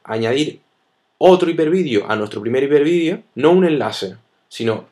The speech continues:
un hipervídeo entero de, de Hapjack, pues lo, lo tra-, lo tra-, pues lo trabajaríamos como, como un enlace normal,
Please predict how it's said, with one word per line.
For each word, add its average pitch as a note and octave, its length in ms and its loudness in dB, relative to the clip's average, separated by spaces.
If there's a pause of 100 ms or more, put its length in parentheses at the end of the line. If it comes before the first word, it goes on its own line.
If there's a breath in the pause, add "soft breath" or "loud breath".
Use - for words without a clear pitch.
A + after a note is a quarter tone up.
un E3 160 -2
hipervídeo C#3+ 480 -2
entero D3 400 2
de, A2+ 160 2
de A2 160 -4
Hapjack, C#3 440 -2 (400 soft breath)
pues A#2+ 280 0 (160)
lo, F#2+ 920 -2
lo G#2 140 -2
tra-, - 140 -6
lo G#2+ 120 -4
tra-, G#2 240 -2 (680 soft breath)
pues D#3+ 180 2
lo C3+ 100 2
trabajaríamos A#2+ 760 0
como, C3 880 -2 (480 soft breath)
como A#2+ 180 0
un C3+ 80 2
enlace C#3 300 2
normal, F#3 440 0